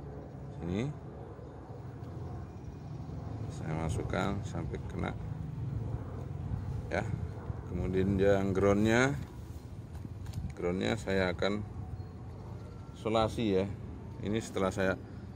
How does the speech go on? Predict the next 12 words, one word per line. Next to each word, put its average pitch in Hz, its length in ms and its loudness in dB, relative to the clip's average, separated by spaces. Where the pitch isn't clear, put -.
tempelkan, 95 400 2
saya 87 240 2
isolasi. 80 480 -4
Oke, 62 300 -6
ntar - 240 4
kita - 240 -10
isolasi 107 640 -6
biar 98 300 10
dia 107 180 12
nempel 95 640 6
groundnya, 85 420 2
nempel, 78 480 0